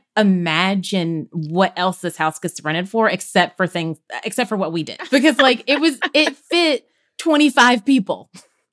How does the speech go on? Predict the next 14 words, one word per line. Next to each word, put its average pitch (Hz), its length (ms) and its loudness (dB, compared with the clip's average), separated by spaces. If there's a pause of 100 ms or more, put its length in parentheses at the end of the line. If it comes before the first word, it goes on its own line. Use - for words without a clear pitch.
comfortably. 202 800 -2
<laughs> - 60 -20
You 320 120 8
know 285 80 4
what 269 80 4
I 269 60 2
mean? 254 240 -4 (240)
And 269 100 2
there 262 100 6
was, 269 120 -4
like, 233 160 -2
a 214 100 0
huge 381 840 -2
yard. 190 720 0